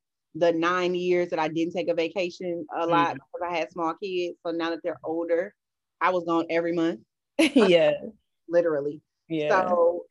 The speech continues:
Speaker 1: that's one thing. Um, another thing is, uh, with my business, I wanna expand my business. So I also did that while I was gone because, like, he connected me with people,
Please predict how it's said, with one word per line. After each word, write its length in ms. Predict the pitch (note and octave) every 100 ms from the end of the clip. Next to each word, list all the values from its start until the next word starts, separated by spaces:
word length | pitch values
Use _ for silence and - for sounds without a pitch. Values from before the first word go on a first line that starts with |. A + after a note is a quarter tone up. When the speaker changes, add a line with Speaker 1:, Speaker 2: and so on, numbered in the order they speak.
| _
Speaker 1:
that's 280 | D#3+ F3 A3+
one 280 | F#3 G3 G#3
thing. 480 | F#3+ F3 E3+ E3+ E3
Um, 380 | E3 E3 D#3+ D#3+
another 480 | E3+ E3+ E3+ F3+ F3+
thing 460 | F3+ E3+ E3 E3 D#3
is, 680 | D3+ D#3+ D#3+ D#3 D#3 D#3 E3 _ _ _ _ _ _ D#3+
uh, 100 | E3+
with 140 | E3+
my 120 | E3+
business, 360 | E3+ E3 E3 D#3+
I 60 | D#3+
wanna 180 | D#3+ D#3+
expand 340 | D#3+ E3+ E3
my 100 | E3+
business. 680 | E3+ D#3+ D#3+ D#3 D3 G3 - _ _ _ _ _ _ _ _ _ E3+
So 220 | D3 D3
I 80 | - F3+
also 200 | G#3 A3
did 200 | F3+ F3
that 240 | F3 C#3
while 120 | E3 D#3+
I 80 |
was 140 | D#3 D#3
gone 300 | D3+ A#2+ A#2
because, 440 | D#3 F3 D3 D3 D3
like, 160 | D3+ D3+
he 140 | G#3+
connected 500 | G#3 F3 E3+ E3+ F3
me 160 | E3 D#3+
with 280 | D#3 D#3 D#3 -
people, 480 | C4 B3 E3+ D3+ E3